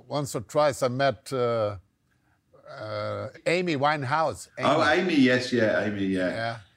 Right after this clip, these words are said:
Speaker 1: yeah, she was a young girl, but she was already
Speaker 2: Yeah, yeah. Ev-, everyone was
Speaker 1: Yeah.
Speaker 2: there during that time. It was a very popular
Speaker 1: Yeah.
Speaker 2: spot.
Speaker 1: Listen, first, a very important matter. When are you
Speaker 2: Mm-hmm.
Speaker 1: going to release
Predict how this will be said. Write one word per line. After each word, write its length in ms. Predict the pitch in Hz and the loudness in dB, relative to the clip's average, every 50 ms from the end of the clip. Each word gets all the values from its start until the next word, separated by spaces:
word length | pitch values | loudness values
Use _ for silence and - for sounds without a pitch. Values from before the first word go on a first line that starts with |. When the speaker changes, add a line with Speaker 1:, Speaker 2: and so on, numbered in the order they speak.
| _ - | _ -12
Speaker 1:
yeah, 140 | 98 104 104 | -12 -12 -12
she 120 | 101 - 120 | -12 -14 -14
was 140 | 104 92 87 | -12 -10 -8
a 100 | 120 110 | -6 -4
young 300 | 107 120 139 147 147 131 | -2 -2 -2 -2 -2 0
girl, 240 | 135 143 143 143 | 0 2 2 2
but 180 | 135 123 117 - | 0 -2 -4 -6
she 140 | - - 127 | -8 -10 -8
was 180 | 113 113 101 120 | -8 -6 -6 -6
already 340 | 113 107 107 110 107 101 95 | -4 -4 -2 -2 -2 -2 -2
Speaker 2:
Yeah, 100 | 92 90 | -4 -4
yeah. 220 | 85 85 82 82 82 82 - 107 | -4 -4 -4 -4 -4 -4 -4 -4
Ev-, 120 | 104 107 | -4 -2
everyone 580 | 139 - 147 147 135 131 143 131 120 110 104 101 | -2 0 0 0 0 2 2 4 4 2 2 0
was 180 | 98 95 95 98 | -2 -4 -2 0
Speaker 1:
Yeah. 80 | 101 | 0
Speaker 2:
there 300 | 95 92 90 90 90 90 90 85 - 95 | 2 2 2 0 0 -2 -6 -8 -4 -2
during 260 | 98 95 92 90 87 | 0 0 0 0 0
that 240 | 87 90 92 92 - | -2 -2 -4 -6 -8
time. 380 | - 92 87 90 92 98 98 - _ _ _ | -6 -6 -6 -6 -6 -8 -12 -16 _ _ _
It 140 | - 82 85 - | -18 -16 -14 -14
was 180 | 78 82 85 | -14 -14 -14
a 60 | 87 | -14
very 460 | 82 87 87 85 85 82 82 80 78 - - _ _ _ _ _ _ _ _ _ _ _ _ _ | -12 -10 -8 -6 -6 -6 -6 -8 -10 -12 -18 _ _ _ _ _ _ _ _ _ _ _ _ _
popular 380 | - 82 - - - - 107 107 | -12 -12 -12 -12 -10 -8 -6 -4
Speaker 1:
Yeah. 120 | 104 104 | -4 -4
Speaker 2:
spot. 220 | 104 80 73 71 - - - - - - | -6 -8 -10 -10 -12 -14 -18 -20 -12 -4
Speaker 1:
Listen, 560 | - 123 156 190 185 - 220 208 185 147 113 - - - - - - _ _ | 0 2 4 4 4 2 0 0 0 -2 -6 -8 -14 -20 -20 -20 -20 _ _
first, 400 | - - - 196 214 220 - - | -6 0 2 4 4 4 2 0
a 40 | 180 | 0
very 280 | 135 170 202 208 214 214 | 2 2 2 2 2 0
important 580 | 190 151 - 175 190 190 185 - - 175 156 156 | -2 -2 2 2 4 4 2 0 -2 -6 -6 -4
matter. 520 | 143 156 170 170 131 - - 123 92 80 73 _ _ _ _ _ - - - _ - | -2 -2 -2 -2 -2 -4 -6 -8 -8 -8 -10 _ _ _ _ _ -20 -20 -20 _ -2
When 260 | 139 170 196 214 220 | 2 2 2 4 2
are 160 | 220 214 214 | 2 2 2
you 100 | 208 202 | 2 2
Speaker 2:
Mm-hmm. 80 | 190 143 165 202 | 2 2 2 2
Speaker 1:
going 260 | 208 208 202 196 143 | 2 2 0 -2 -2
to 140 | - - 196 | -2 -2 -2
release 720 | 190 180 180 175 165 180 190 202 208 180 - - - - | 0 0 0 0 0 2 0 0 0 -2 -4 -6 -10 -14